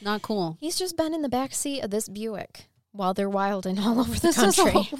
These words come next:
Speaker 1: this is horrible.
Speaker 2: I know.
Speaker 1: How, how old was Donnie?
Speaker 2: So he's, he is really young because he, he was only a year and a half old when she left, um, Donnie's dad.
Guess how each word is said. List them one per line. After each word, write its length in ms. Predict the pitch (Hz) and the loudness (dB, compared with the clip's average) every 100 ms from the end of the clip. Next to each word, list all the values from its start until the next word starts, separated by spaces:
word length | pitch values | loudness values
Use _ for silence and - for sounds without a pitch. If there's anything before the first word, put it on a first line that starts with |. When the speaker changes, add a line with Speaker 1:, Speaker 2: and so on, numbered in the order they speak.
| 277 | 2
Speaker 1:
this 200 | 381 - | 2 4
is 120 | 370 | 4
horrible. 500 | 381 370 427 440 370 | 6 8 8 6 6
Speaker 2:
I 240 | 339 262 | 8 8
know. 380 | 226 202 175 180 | 8 6 4 0
Speaker 1:
How, 240 | 254 285 269 | 2 2 2
how 120 | 226 | 0
old 220 | 277 269 | 0 0
was 260 | 226 202 247 | 0 0 0
Donnie? 680 | 247 208 180 170 160 165 170 - | -2 0 0 -2 -2 -4 -8 -6
Speaker 2:
So 300 | - 349 320 | -2 0 0
he's, 540 | - - 302 349 - - | -4 -4 -2 0 -2 -6
he 220 | - 277 | -8 -4
is 140 | 330 320 | -4 -4
really 400 | 196 196 196 190 | -6 -6 -6 -6
young 480 | 185 180 220 370 285 | -6 -2 -2 -2 -6
because 840 | 214 - - 220 208 208 196 - _ _ _ | -8 -12 -4 0 2 0 -2 -6 _ _ _
he, 160 | 220 - 202 | -14 -8 -4
he 140 | 240 | -4
was 160 | 254 277 | -4 -4
only 240 | 269 226 | -4 -4
a 40 | 202 | -4
year 280 | 196 214 | -4 -4
and 100 | 311 | -2
a 60 | 269 | -2
half 260 | 214 196 202 | -2 -4 -4
old 240 | 190 196 | -4 -4
when 160 | 196 190 | -6 -6
she 240 | - 208 | -6 -6
left, 580 | 196 190 185 185 - - _ _ _ _ - | -6 -4 -4 -4 -8 -20 _ _ _ _ -10
um, 220 | 185 170 | -6 -4
Donnie's 420 | 175 190 180 170 | -4 -4 -4 -8
dad. 580 | 160 170 285 370 - - | -6 -6 -6 -8 -10 -18